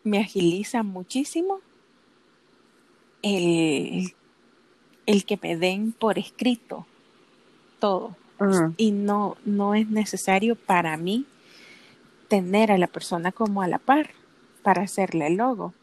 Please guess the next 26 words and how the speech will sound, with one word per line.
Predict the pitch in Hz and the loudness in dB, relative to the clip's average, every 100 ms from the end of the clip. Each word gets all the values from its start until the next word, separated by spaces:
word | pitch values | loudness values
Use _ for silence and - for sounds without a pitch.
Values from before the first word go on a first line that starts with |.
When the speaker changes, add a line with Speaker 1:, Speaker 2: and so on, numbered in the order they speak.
| - | -10
Speaker 1:
De | 202 | -4
in-, | 208 190 _ _ _ _ _ - | -4 -4 _ _ _ _ _ -8
o | - 220 | -2 2
sea, | 185 | 4
Speaker 2:
Ujú. | 170 | 4
Speaker 1:
hasta | 151 - 175 | 2 -2 -2
yo | 190 | -2
prefiero | 202 226 - 220 269 240 | 0 -2 2 4 6 6
Speaker 2:
No, | |
claro, | 381 - 277 | 6 6 6
Speaker 1:
no | |
tenerlo | - 180 190 247 - 214 | 4 0 4 4 4 2
Speaker 2:
sí, | 165 | 2
Speaker 1:
a | |
la | 165 | 4
Speaker 2:
totalmente. | 214 190 247 269 | 6 6 4 2
Speaker 1:
par. | - _ _ _ _ _ _ _ _ _ _ _ _ _ _ _ _ _ _ _ _ _ _ _ _ _ _ _ _ _ _ _ _ _ - | -10 _ _ _ _ _ _ _ _ _ _ _ _ _ _ _ _ _ _ _ _ _ _ _ _ _ _ _ _ _ _ _ _ _ 0
Speaker 2:
Sí, | 285 214 | 2 2
trabajas | 143 143 180 | 2 2 2
mejor, | 185 196 226 151 | 0 2 4 4
lo | 147 | 2
entiendo. | 185 202 147 | 0 -2 -2
Speaker 1:
Ujú. | 170 170 233 _ _ _ _ _ - | -6 -14 -18 _ _ _ _ _ -12
Entonces, | 226 214 - 180 175 202 220 - _ _ _ _ | -10 -8 -10 -12 -6 -4 -6 -10 _ _ _ _
entonces | - 214 202 190 233 226 | 0 0 -2 -6 -4 -2
sí, | 320 | 0